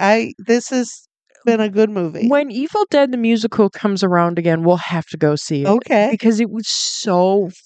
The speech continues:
Speaker 2: fun.
Speaker 1: Okay.
Speaker 2: It was just so fun. We saw it at, at, at a little, like, one of the little tiny theaters on the side of the Valentine.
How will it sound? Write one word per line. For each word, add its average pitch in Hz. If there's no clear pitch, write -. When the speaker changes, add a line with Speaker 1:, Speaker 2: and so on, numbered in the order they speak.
Speaker 2:
fun. 147
Speaker 1:
Okay. 214
Speaker 2:
It 202
was 214
just -
so 233
fun. 196
We 208
saw 226
it 196
at, 208
at, 196
at 202
a 202
little, 220
like, 196
one 226
of 220
the 208
little 247
tiny 226
theaters 180
on 175
the 170
side 180
of 160
the 160
Valentine. 151